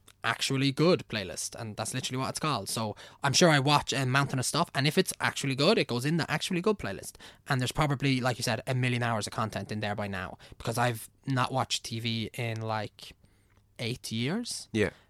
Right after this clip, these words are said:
Speaker 1: And I kinda started watching YouTube, like, three years or two years ago, and, like,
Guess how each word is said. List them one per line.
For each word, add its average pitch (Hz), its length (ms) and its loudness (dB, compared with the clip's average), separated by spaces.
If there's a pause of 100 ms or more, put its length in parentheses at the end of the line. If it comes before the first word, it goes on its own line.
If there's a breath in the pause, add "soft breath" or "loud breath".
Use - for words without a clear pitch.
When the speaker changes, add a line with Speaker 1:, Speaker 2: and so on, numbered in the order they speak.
(180)
Speaker 1:
And 117 400 0
I 117 100 0
kinda 110 240 -4
started 123 460 -2
watching 123 360 -2
YouTube, 127 400 -4 (200)
like, 107 160 -6 (100)
three - 240 -10
years 185 300 -6 (100)
or 156 220 -8
two 190 140 -4
years 226 280 -2
ago, 254 320 -6 (640 soft breath)
and, 123 360 0 (240)
like, 113 500 -2